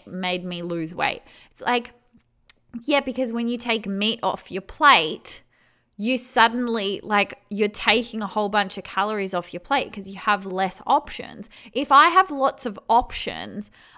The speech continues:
I'm kind of, like, more likely to eat, overeat. It's, it's so true. Like, for me, as well as when I've talked to clients, when they go to parties and there's lots of food available,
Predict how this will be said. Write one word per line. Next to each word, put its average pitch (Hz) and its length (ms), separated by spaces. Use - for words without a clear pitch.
I'm 240 300
kind 233 340
of, 233 300
like, 214 340
more 208 320
likely 196 460
to - 180
eat, - 260
overeat. 165 720
It's, 247 240
it's 285 200
so 285 260
true. 196 280
Like, 180 240
for - 180
me, 214 560
as 202 240
well 202 300
as 196 180
when 196 160
I've 190 160
talked - 340
to 208 60
clients, 196 640
when 202 140
they 190 120
go 202 160
to 202 80
parties 202 540
and 226 120
there's 190 160
lots 190 440
of 208 80
food 311 320
available, 180 640